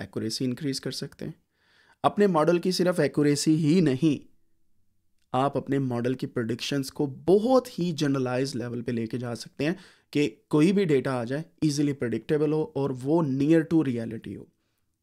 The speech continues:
That's the topic of today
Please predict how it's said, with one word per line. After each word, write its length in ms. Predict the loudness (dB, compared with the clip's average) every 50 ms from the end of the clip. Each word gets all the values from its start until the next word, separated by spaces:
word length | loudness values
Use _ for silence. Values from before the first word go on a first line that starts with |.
| _ _ _
That's 320 | -2 0 0 0 0 -2
the 160 | -2 -2 -2 -2 -2 -8 _ _ _ _ _ _ _ -2
topic 460 | 0 0 0 -2 -2 -2 -4 -6 -12 _ _ -4
of 180 | -4 -4 -6 -8 -8
today 220 | -6 -6 -6 -8